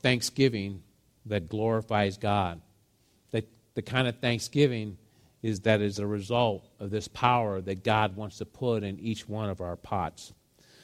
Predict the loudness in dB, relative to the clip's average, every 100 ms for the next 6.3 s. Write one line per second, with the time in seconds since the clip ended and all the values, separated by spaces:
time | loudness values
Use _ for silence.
0 | -18 4 6 6 4 0 2 2 2 0
1 | -2 2 0 2 2 2 2 0 -6 -10
2 | -4 2 2 2 -6 -6 -8 0 4 6
3 | 6 4 0 -10 -12 -12 -12 _ -20 -14
4 | -12 -2 0 0 -2 -2 0 -2 -4 -14
5 | _ -18 -4 -2 -2 -4 -2 0 0 -2
6 | 0 2 2